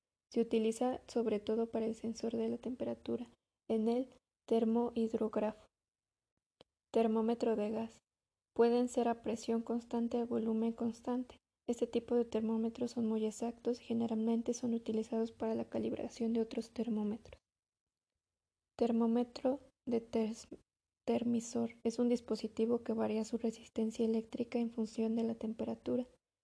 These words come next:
Hacen uso de circuitos integrados que contienen un termisor como el L M treinta y cinco.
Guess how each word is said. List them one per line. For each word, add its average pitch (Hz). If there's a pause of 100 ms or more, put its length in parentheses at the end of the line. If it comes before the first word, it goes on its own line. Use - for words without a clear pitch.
(800)
Hacen 240
uso 233
de 226
circuitos 226
integrados 226
que 247
contienen 226
un 233
termisor 226
como 240 (340)
el 226
L 233 (120)
M 226
treinta 226
y -
cinco. -